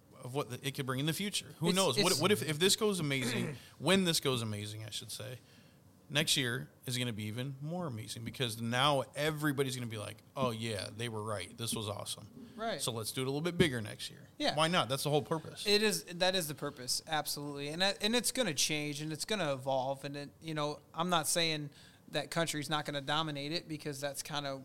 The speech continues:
Speaker 2: what
Speaker 1: Th-,
Speaker 2: they
Speaker 1: yeah.
Speaker 2: do. And,
Speaker 1: That's how
Speaker 2: and
Speaker 1: it
Speaker 2: that
Speaker 1: started anyway. <laughs>
Speaker 2: Right. And that,
Speaker 1: So.
Speaker 2: and it's also, that's really what sells these days right now. I mean, that's,
Speaker 1: Right.
Speaker 2: that's selling really well. So that's what you do. But I think we're gonna mix some different genres. I mean, we tried to mix different genres this year.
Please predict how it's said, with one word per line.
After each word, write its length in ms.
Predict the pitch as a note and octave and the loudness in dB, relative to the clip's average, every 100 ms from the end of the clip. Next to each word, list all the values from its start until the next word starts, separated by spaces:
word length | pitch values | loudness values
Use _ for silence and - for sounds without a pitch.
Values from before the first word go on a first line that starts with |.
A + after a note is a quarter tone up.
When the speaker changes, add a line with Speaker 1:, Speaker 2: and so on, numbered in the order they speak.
| D3 | -4
Speaker 2:
what 100 | C#3+ | -6
Speaker 1:
Th-, 100 | - D3+ | -6 -4
Speaker 2:
they 100 | D#3+ | -2
Speaker 1:
yeah. 60 | D#3 | 0
Speaker 2:
do. 340 | D3+ D3+ D#3+ | 0 -2 -2
And, 60 | E3 | -2
Speaker 1:
That's 100 | B2+ | 2
how 80 | D3 | 6
Speaker 2:
and 80 | C3 | 6
Speaker 1:
it 40 | |
Speaker 2:
that 40 | - | 8
Speaker 1:
started 380 | C#3+ C#3+ C3 | 8 6 4
anyway. 320 | C#3 C#3+ G2+ G#2+ | 4 2 2 -2
<laughs> 60 | - | 6
Speaker 2:
Right. 260 | A#3+ F3+ | 8 8
And 120 | G#3+ | 6
that, 80 | A3+ | 4
Speaker 1:
So. 60 | A3 | 4
Speaker 2:
and 120 | A3+ | 6
it's 200 | A#3 A3 | 6 6
also, 560 | A3+ A#3 - F3 D#3 C#3+ | 2 2 2 2 0 -2
that's 380 | D#3 D#3+ - - | -2 0 -2 -2
really 240 | E3+ F#3 | 0 0
what 160 | D3 C3+ | 0 -2
sells 360 | - G3 A3 - | 0 0 -2 -6
these 260 | C3+ C3 | -10 -10
days 260 | C3+ A#2+ B2 | -8 -10 -8
right 160 | C3 | -10
now. 240 | B2+ B2 C3 - | -8 -12 -14 -14
I 80 | D3 | -10
mean, 180 | C#3+ C#3 | -8 -6
that's, 200 | C#3+ C#3 | -4 -2
Speaker 1:
Right. 140 | A2 - | -2 -2
Speaker 2:
that's 180 | D3+ - | -4 0
selling 300 | - D#3 D3 | 0 0 0
really 180 | D3 C#3+ | -4 -4
well. 240 | C#3 E3 | -2 -2
So 120 | - | -2
that's 240 | D3 C#3+ - | -2 -2 -2
what 120 | D3 | -8
you 120 | C#3 | -6
do. 120 | D3+ | -6
But 140 | F3+ F3+ | 2 4
I 60 | |
think 220 | F3 G#3 G3 | 4 2 0
we're 80 | |
gonna 140 | F3 D#3 | 0 0
mix 220 | D#3+ D#3 | 0 0
some 100 | D#3+ | -2
different 240 | D#3 D#3 C#3+ | -4 -4 -2
genres. 320 | D3 D3+ - | -2 -2 -4
I 60 | |
mean, 160 | F3+ F#3+ | -4 0
we 160 | G#3 A#3+ | 2 2
tried 560 | - E3 D#3+ F#3+ E3 - - - - | 2 4 4 4 0 -10 -20 -20 -10
to 380 | - F3 D3+ C#3+ - | -2 2 2 -2 -8
mix 400 | D#3 D#3 E3+ - | 0 2 2 0
different 500 | D3+ C#3+ D#3+ D#3+ D3+ | -6 -4 -4 -4 -6
genres 460 | C3+ D3 D#3 C#3+ C3+ | -2 0 0 -4 -4
this 240 | E3 - | -2 -2
year. 260 | C3+ B2+ | -4 -10